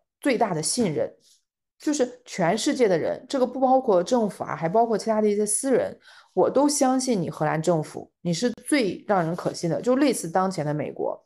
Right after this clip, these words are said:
他借钱成本最低。那这个都是骗人的，因为它内部来看的话，一方面是没有这种征税机构嘛，它，它其实政府它没有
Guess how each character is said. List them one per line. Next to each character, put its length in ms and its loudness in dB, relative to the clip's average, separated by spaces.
他 140 -2
借 160 0
钱 200 0
成 200 -4
本 120 -2
最 140 -2
低。 320 -10
那 120 4
这 100 6
个 80 4
都 80 2
是 100 -2
骗 280 2
人 180 -2
的， 220 -2
因 100 2
为 40 6
它 140 2
内 240 4
部 140 2
来 160 0
看 180 0
的 60 2
话， 160 2
一 40 2
方 160 2
面 140 2
是 140 -2
没 140 2
有 100 4
这 120 -2
种 140 0
征 180 -2
税 160 -2
机 160 -6
构 160 4
嘛， 320 -4
它， 140 -2
它 220 -2
其 180 -8
实 80 -2
政 300 0
府 160 -10
它 80 -4
没 100 0
有 180 0